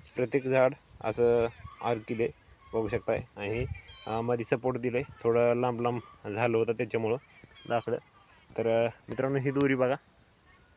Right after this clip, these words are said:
अ, दीडशे रुपये किलोनं भेटते ही दोरी. आणि ह्या दोरीनं आपलं बांधायला चालू आहे. तर, अ, सुतळ थोडी महाग जाते, त्याच्यामुळं आपण ही दोरीचा वापर केला. आणि ह्याच्यावर आपल्याला नंतर, अ,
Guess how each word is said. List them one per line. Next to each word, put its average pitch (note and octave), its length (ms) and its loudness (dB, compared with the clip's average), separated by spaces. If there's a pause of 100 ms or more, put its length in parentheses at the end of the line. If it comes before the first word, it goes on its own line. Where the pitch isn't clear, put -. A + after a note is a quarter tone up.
(200)
अ, G#2+ 400 -6
दीडशे B2 260 -4
रुपये A#2+ 300 -4
किलोनं A#2+ 320 -2 (320)
भेटते - 340 -2
ही A#2 80 -4
दोरी. A2+ 260 -8 (440)
आणि G2 120 -10
ह्या A2+ 100 -6
दोरीनं A2+ 320 -8
आपलं A2 200 -10
बांधायला A2 380 -4
चालू A2 260 -2
आहे. A2+ 60 -10 (580)
तर, G#2+ 320 -2
अ, - 20 -4 (840)
सुतळ C#3 320 0 (100)
थोडी C#3 160 -2
महाग C#3+ 260 2
जाते, C#3 320 -2
त्याच्यामुळं C3 600 -4
आपण A2 260 -8
ही B2+ 80 -2
दोरीचा B2+ 380 0
वापर A#2+ 220 4
केला. A#2+ 220 0
आणि A#2 80 0
ह्याच्यावर A#2+ 340 -2
आपल्याला A#2 320 -2 (460)
नंतर, A#2 440 -2
अ, - 20 -4